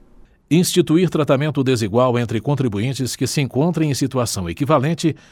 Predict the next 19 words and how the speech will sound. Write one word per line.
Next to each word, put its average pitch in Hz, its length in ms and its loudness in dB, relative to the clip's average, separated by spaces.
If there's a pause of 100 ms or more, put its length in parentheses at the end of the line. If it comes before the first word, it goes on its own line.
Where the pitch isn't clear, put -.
(180)
proibida 175 480 2
qualquer 165 460 0
distinção 151 720 -2
em 143 80 0
razão 120 440 -2
de 107 120 -4
ocupação 110 580 -2
profissional 143 720 0
ou 170 180 4
função 151 460 -2
por 139 160 0
eles 92 260 -2
exercida, 165 600 0 (400)
independentemente 175 920 0
da 117 160 0
denominação 117 760 -2
jurídica 143 580 0
dos 127 160 -4
rendimentos, 156 680 0